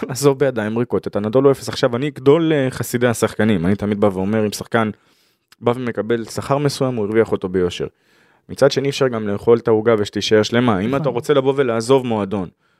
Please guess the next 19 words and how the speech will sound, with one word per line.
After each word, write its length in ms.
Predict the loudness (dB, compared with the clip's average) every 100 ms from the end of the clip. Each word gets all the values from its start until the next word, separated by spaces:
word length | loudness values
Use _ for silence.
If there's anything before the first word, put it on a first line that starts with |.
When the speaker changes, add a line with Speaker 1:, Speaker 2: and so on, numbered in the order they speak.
| _
Speaker 1:
ונתנו 240 | 2 4 4
Speaker 2:
צריך 220 | 0 0
Speaker 1:
לך 0 |
Speaker 2:
להתפשר 220 | 2 2
Speaker 1:
דרך 120 | 4 4
על 60 |
Speaker 2:
במקום 160 | 2 2
Speaker 1:
הדרך. 100 | 0
Speaker 2:
מסוים. 340 | 0 0 0 -4 _
Speaker 1:
כן, 180 | -2 -2 -2
עכשיו, 280 | -2 0 0 _ _ _ -6
זה 160 | 0
לא 120 | 2
ש-, 100 | 2 -2 -4 -2
זה 140 | 0
לא 120 | 0
שחיפשו 600 | 2 2 0 -2 -4 2
לחתוך 420 | 2 2 0 2
אותו. 320 | 2 2 0